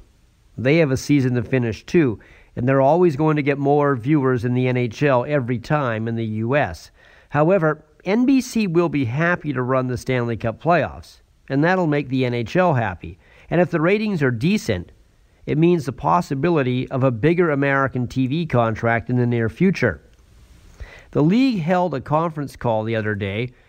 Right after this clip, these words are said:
and asked teams to check on arena availability in August. But for that to happen,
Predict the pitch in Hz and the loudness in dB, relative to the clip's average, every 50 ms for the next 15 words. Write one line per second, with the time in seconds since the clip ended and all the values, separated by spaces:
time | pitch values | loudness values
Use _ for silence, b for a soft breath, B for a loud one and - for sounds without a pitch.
0 | b b - 127 131 139 156 180 190 185 - - - 160 156 151 147 127 - 120 | b b -6 -2 -2 0 0 -2 -4 -8 -12 -6 -4 -4 -2 -2 -4 -6 -10 -10
1 | - - - 180 196 185 - 165 160 147 139 135 131 151 170 175 165 147 139 127 | -10 -2 -2 -2 -2 0 -2 -4 -2 -2 -2 -2 0 0 0 0 0 0 0 2
2 | 135 143 143 135 131 110 127 139 139 131 123 113 120 117 120 - - 143 139 139 | 2 2 2 2 2 2 2 4 4 4 2 0 -2 -4 -4 -4 -4 -2 -2 -2
3 | 139 147 147 156 165 156 120 104 80 - - _ - b b b b b b b | -2 -2 2 2 2 2 0 -6 -10 -12 -20 _ -20 b b b b b b b
4 | b b b b b b b b b b b _ - 165 151 - 165 156 170 202 | b b b b b b b b b b b _ -4 -4 -2 -2 -4 0 0 0
5 | 233 233 233 - 185 160 156 165 160 160 156 - - 87 73 | 0 0 -2 -2 -2 -2 0 0 0 -2 -2 -4 -8 -10 -10